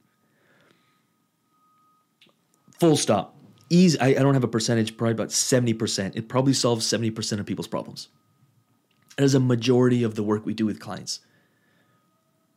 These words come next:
How do we create something and repackage this so people actually want it? And then let's put it in front of the people who want it.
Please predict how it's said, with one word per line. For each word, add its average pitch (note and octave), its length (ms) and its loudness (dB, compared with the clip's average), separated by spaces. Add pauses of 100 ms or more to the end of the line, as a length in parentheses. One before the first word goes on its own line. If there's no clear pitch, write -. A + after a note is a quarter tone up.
(640)
How - 120 -8
do C3 80 4
we C3 80 4
create A#2 360 0
something B2+ 340 0
and G2+ 100 -4
repackage A2+ 520 -2
this C3+ 180 0
so A2 100 -4
people G#2+ 280 -6
actually G#2 320 -6
want F2 260 -8
it? - 80 -14 (460)
And G#2 100 -4
then A#2 120 2
let's A2+ 160 0
put A#2+ 180 -2
it A2 80 0
in G#2 60 -6
front A2+ 220 0
of G#2 60 0
the G#2 60 -2
people G#2+ 260 -4
who G#2+ 120 0
want F#2+ 200 -6
it. F2+ 120 -12